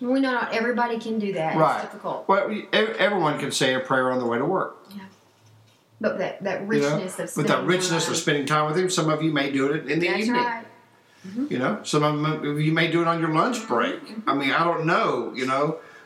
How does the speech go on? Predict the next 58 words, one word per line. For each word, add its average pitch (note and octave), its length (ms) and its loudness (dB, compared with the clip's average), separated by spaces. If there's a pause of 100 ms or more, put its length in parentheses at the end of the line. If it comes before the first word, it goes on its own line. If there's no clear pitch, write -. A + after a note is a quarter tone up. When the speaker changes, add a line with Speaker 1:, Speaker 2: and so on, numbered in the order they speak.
(140)
Speaker 2:
but C3 200 2
simplify. C3 840 0
Speaker 1:
Mm-hmm. G#2 560 -8
Speaker 2:
And C3 260 2
so C#3 240 2
he D3+ 180 2
will C3 220 0
soothe F3+ 420 2
you A#2+ 420 0
and A#2 380 -2
speak F3+ 320 0
to - 100 -8
you A2 320 -2
throughout A2 320 -2
the A2 80 -6
day. C3+ 360 -2 (560)
And, A#2 320 0
uh, G#2+ 260 -2
it, A#2 220 -2
it'll A#2+ 180 0
help B2 320 -2
in, G#2+ 160 -2
in A2+ 160 -4
all A2+ 140 0
areas G2+ 480 -4
of - 40 -18
your F#2+ 140 -8
life. - 240 -6
Speaker 1:
When C#4+ 140 2
it's C#4+ 160 -2
amazing C4 420 0
when G#3+ 140 0
we G#3+ 100 0
put A#3 140 -2
him A3+ 120 -2
first A3+ 300 -2
like B3+ 160 -4
that, C4+ 240 0
you C4 80 -2
could C4 160 -2
look A#3+ 180 0
at A3+ 120 -6
your G#3+ 100 -4
schedule, G#3+ 540 -2
in G3+ 160 -2
the, G3 180 -2
if G3 160 -6
you G3 100 -4
can G#3 180 0
do G3 100 0
it F#3+ 80 -2
in F#3 80 -2
the F#3 80 -2
morning, F3 320 -4
look G#3 160 -6
at A3 100 -10
your G3 80 -8
schedule, G3+ 560 -2